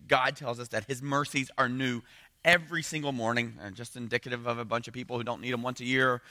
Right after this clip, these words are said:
once a month, but every day as a result of our brokenness. So the Old Testament's just really this really great story of God's love for a really broken people. And so the whole kind of big picture of it is we can't fix ourselves, and either we are unfixable,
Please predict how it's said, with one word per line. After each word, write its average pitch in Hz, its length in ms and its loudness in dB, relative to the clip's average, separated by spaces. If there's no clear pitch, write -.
once 131 240 2
a 123 60 -6
month, 123 280 2
but - 120 -6
every 170 340 2
day 120 400 4
as - 40 -10
a 143 40 -4
result 131 240 4
of 127 60 -4
our 131 60 6
brokenness. 113 460 -2
So - 160 -2
the 127 180 2
Old 214 220 8
Testament's 143 480 -8
just - 300 -2
really 143 480 2
this 131 180 0
really 202 300 4
great 156 220 2
story 143 300 2
of 120 120 -4
God's 131 380 2
love 120 240 4
for 123 160 -2
a 117 40 0
really 120 280 0
broken 117 340 -2
people. 110 320 -12
And 139 180 4
so 135 260 8
the 123 100 0
whole 202 580 2
kind 160 160 -6
of 123 180 -6
big 196 260 4
picture 175 400 0
of 139 140 4
it 131 60 -4
is 127 160 4
we 135 180 -2
can't 147 280 0
fix 151 220 -6
ourselves, 131 560 4
and 120 240 2
either 151 460 6
we 151 180 2
are 151 220 8
unfixable, 147 720 0